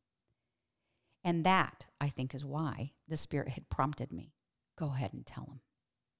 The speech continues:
We've all been there, right? I mean, I don't mean <laughs> necessarily in the middle of a bad divorce,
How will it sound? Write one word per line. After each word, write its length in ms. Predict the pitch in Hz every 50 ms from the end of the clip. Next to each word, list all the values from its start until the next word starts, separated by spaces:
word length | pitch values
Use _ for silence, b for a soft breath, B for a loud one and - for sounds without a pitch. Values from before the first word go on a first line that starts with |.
| _ _ _ _ _ _ _ _ _ _ _ _ _ _ _ _ _ _ _ _ _ - B B B B B
We've 140 | 240 208 240
all 120 | 233 226
been 220 | 202 180 165 151 131
there, 240 | 120 107 113 131 - _ _ _ _ _ _ _ _ _ -
right? 320 | 143 175 185 202 - - -
I 60 | -
mean, 360 | 170 170 165 160 156 151 151 - b b b b b b b b b b _ _ _ _ _ _ - -
I 40 |
don't 160 | 180 196 - 185
mean 220 | 185 190 185 175
<laughs> 180 | 175 160 - -
necessarily 560 | 208 - - 170 - - 190 180 170 170 160
in 120 | 156 151
the 40 | 165
middle 220 | 165 175 170 156
of 100 | 147 139
a 60 | 151 147
bad 260 | - 156 143 143 147
divorce, 560 | 147 139 151 143 - - - - - -